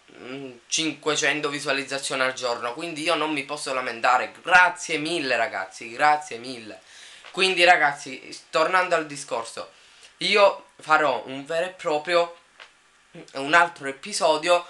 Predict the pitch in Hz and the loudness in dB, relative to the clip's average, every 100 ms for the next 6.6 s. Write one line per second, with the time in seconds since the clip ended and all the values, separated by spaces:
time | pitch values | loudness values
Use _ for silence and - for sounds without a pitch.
0 | - - 156 151 160 - 160 143 139 135 | -14 -10 -8 -6 -8 -6 -8 -6 -10 -6
1 | 139 135 - 135 135 127 127 123 117 113 | -6 -6 2 2 4 0 -4 -4 -4 -6
2 | 110 151 160 202 208 - - - 135 - | -4 0 2 2 0 -8 -16 -8 -2 0
3 | 147 175 - 180 - 143 131 135 135 120 | 0 -2 -4 -6 -4 -6 -4 -4 -4 -6
4 | 127 - - 143 - 165 139 127 131 - | -10 -10 -8 -8 -8 -10 -10 -12 -12 -10
5 | 147 143 143 151 147 127 127 123 120 - | 6 8 8 4 -6 -2 0 0 -2 -2
6 | 127 120 113 110 92 | 0 0 -2 -8 -10